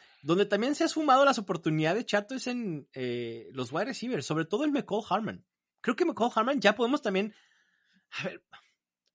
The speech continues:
me parece injusto decir que es un bust porque realmente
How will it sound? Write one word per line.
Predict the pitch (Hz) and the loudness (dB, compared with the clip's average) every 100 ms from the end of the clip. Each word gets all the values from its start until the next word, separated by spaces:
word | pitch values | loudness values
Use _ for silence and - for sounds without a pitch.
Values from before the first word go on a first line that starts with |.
| _ - | _ -8
me | 226 | -4
parece | 233 269 311 | 2 2 4
injusto | 320 269 254 - 269 | 2 2 0 0 -4
decir | 185 202 | 0 0
que | 180 | -2
es | 208 | -2
un | 202 | -2
bust | 156 180 - | 2 0 0
porque | 185 151 - | -6 -6 -8
realmente | - 147 165 165 202 196 | -4 -2 0 2 2 0